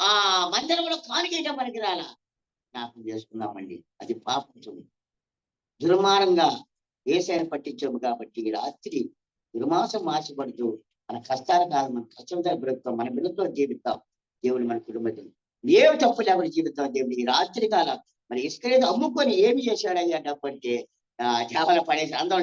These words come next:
నెట్టేశారు. "నమ్మకం తెలియదు, పో, మీతో నాకు పని లేదు, గురువు గారు పో" అని నెట్టేసి వీచి పడైనప్పుడు ఆ చేపలు పడేసి వీళ్ళు ఉరి వేసుకొని చనిపోయారు. ఒక్క రూపాయి కూడా అనుభవించాల, ఒక్క రూపాయి కూడా. రాత్రి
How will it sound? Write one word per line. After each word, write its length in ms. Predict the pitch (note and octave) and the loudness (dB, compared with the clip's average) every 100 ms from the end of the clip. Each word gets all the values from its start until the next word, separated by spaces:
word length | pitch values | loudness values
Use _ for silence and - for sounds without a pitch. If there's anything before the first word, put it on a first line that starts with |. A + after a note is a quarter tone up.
| E3 | 0
నెట్టేశారు. 500 | G3+ C#4 B3+ A#3 - - _ - | 0 0 0 0 -4 -10 _ -4
"నమ్మకం 300 | G#3 C#4+ D4+ | -2 0 2
తెలియదు, 260 | D#4 C#4+ C4+ B3+ | 2 2 0 4
పో, 80 | G4 G4 - _ _ - | 6 6 4 _ _ -10
మీతో 220 | E3 E3+ E3+ | -6 -4 -6
నాకు 120 | D3+ D3 | -6 -8
పని 120 | C#3 | -10
లేదు, 140 | C3 - _ _ _ _ _ _ _ _ _ - - | -10 -12 _ _ _ _ _ _ _ _ _ -20 0
గురువు 240 | G#4 E4 F4+ | 4 6 6
గారు 120 | F4 D#4+ | 4 4
పో" 80 | E4+ E4 | 2 2
అని 80 | D4 | 2
నెట్టేసి 460 | A4 A4 A4+ - F4+ - - _ | 0 2 0 0 0 0 -6 _
వీచి 220 | F#3+ G#3 F#3 | -6 -4 -4
పడైనప్పుడు 500 | D#3 D#3 C#3+ - B2+ A#2+ _ - | -4 -4 -6 -6 -8 -10 _ -8
ఆ 100 | A2 A2+ A2+ | -4 -2 2
చేపలు 240 | D#3+ F3+ - | 2 2 2
పడేసి 400 | B3 A#3 G3 D3 - - _ - | 2 2 0 -2 -4 -14 _ -6
వీళ్ళు 220 | B2 B2+ B2+ | -4 -2 -2
ఉరి 100 | C#3 | 0
వేసుకొని 300 | C#3+ - B2 - | -2 -2 -8 -2
చనిపోయారు. 440 | D#3 D#3+ B2+ G#2 _ _ _ _ - | -2 0 -2 -6 _ _ _ _ -14
ఒక్క 140 | - A#2+ | -8 -2
రూపాయి 300 | B2+ B2+ B2+ B2 | -2 -2 -2 -2
కూడా 120 | A2+ | -2
అనుభవించాల, 520 | A#2 B2 B2+ A#2+ A#2 G2+ G#2 | -2 -2 -4 -6 -4 -4 -6
ఒక్క 160 | - A#2 | -8 -6
రూపాయి 260 | A#2+ A#2+ A#2+ | -4 -2 -2
కూడా. 140 | C3+ - - _ _ _ _ _ _ _ _ _ _ _ _ G#2+ | -2 -2 -6 _ _ _ _ _ _ _ _ _ _ _ _ -4
రాత్రి 260 | G#2+ - | -4 -4